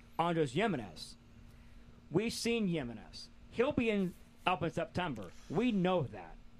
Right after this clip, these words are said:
I would bring up Arias and just see what he can do.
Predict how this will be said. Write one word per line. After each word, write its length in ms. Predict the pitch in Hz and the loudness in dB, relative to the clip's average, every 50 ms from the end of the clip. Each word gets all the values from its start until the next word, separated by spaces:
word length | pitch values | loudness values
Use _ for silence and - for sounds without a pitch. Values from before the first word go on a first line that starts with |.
| - - - - - - - - - - - | -20 -20 -20 -20 -20 -20 -20 -20 -4 2 4
I 40 | |
would 120 | 285 294 202 | 4 4 4
bring 200 | 208 214 202 185 | 4 2 4 2
up 120 | 170 143 | 2 2
Arias 540 | 160 165 170 170 160 160 156 151 147 - - - - - - - - | 2 4 4 4 4 4 4 2 2 -2 -8 -14 -18 -18 -18 -4 2
and 200 | - 190 190 185 156 | 2 4 4 4 4
just 300 | 143 190 190 - - - | 4 2 2 2 0 0
see 360 | - 180 185 180 175 170 156 - - - - - | 4 4 6 6 4 2 0 -4 -12 -14 -4 0
what 160 | 143 185 185 | 2 2 2
he 260 | 151 120 120 214 220 - | 0 0 0 0 0 0
can 200 | - 147 113 104 | -2 -4 -6 -6
do. 180 | 95 101 90 | -6 -8 -10